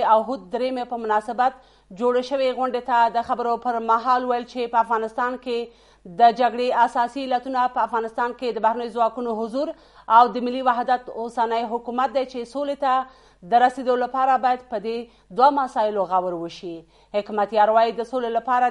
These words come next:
دې د مشورتي لوی جرګې او مشورتي بورډ پر ځای یو باصلاحیته او مقتدره مرجع ایجاد شي څو د سولې او جنګ په تړاو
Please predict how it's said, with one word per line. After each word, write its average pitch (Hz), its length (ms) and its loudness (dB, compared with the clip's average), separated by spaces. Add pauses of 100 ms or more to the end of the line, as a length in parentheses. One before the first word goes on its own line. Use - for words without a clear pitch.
دې 226 600 -6
د 233 180 6
مشورتي 254 560 0
لوی 269 140 -4
جرګې 247 380 -4 (180)
او 233 40 8 (140)
مشورتي 233 560 -4
بورډ 262 300 -4
پر 220 160 -8
ځای 269 200 2 (420)
یو 240 180 2
باصلاحیته 240 880 2
او 226 60 2 (100)
مقتدره 233 540 0 (100)
مرجع 214 380 0
ایجاد 269 400 -2
شي 269 120 -6 (460)
څو 294 80 0 (100)
د 269 200 0
سولې 285 280 -2 (140)
او 226 60 6 (100)
جنګ 262 140 -4 (100)
په 247 100 -4
تړاو 233 320 4